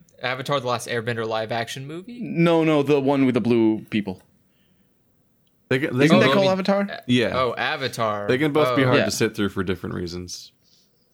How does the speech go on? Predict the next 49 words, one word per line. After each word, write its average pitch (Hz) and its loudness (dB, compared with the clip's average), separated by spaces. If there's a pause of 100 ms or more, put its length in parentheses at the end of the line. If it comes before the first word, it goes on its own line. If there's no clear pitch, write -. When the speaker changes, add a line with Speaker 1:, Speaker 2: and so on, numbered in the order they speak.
(500)
Speaker 2:
Yeah, 107 0
I 104 -2
never 113 -2
watched 107 -2
The 104 -4
Last 98 -2
Speaker 1:
Yeah. 107 -2
Speaker 2:
Airbender. 101 -4 (480)
Speaker 1:
I, 123 0
I - 2
Speaker 3:
<laughs> - 0
Speaker 1:
watched 120 0
the, 190 -10
I 147 -2
watched 185 -4
the 156 -8
first 143 -6
Avatar. 123 -4
I, 117 -6 (180)
I, 113 -4
da-, 113 -2
I 120 -2
illegally 131 -4
downloaded 110 -6
it, 107 -6
and 110 -6
I 110 -4
didn't 120 -6
realize 117 -4
until 110 -10
I 110 -4
got 110 -2
it 107 -8
that 110 -6
it - -8
was 107 -10
a 107 -8
Russian 123 -8 (240)
dub. 135 -2 (880)
And 120 -6
so 143 2
I 131 2
watched 127 -2
Speaker 2:
You 135 2
Speaker 1:
it - 2
Speaker 2:
made 131 4
it 113 -2
better. 101 0
Speaker 1:
with, 123 -2